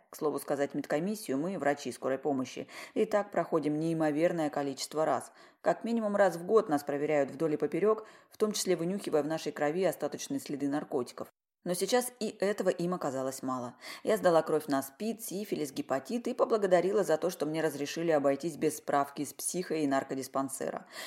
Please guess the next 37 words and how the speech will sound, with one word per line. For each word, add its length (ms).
Тем 160
более, 240
что 180
с 80
моим 240
диагнозом 500
все 140
стало 320
более 320
или 100
менее 320
ясно 420
сразу 400
после 260
анализов 460
крови 340
и 40
мочи. 440
Я, 260
хвала 300
небесам, 600
была 300
совершенно 500
здорова. 540
Вот 160
только 220
не 80
могу 200
сказать, 280
что 140
меня 200
это 160
сильно 320
порадовало. 560
«Вы, 160
моя 200
дорогая, 600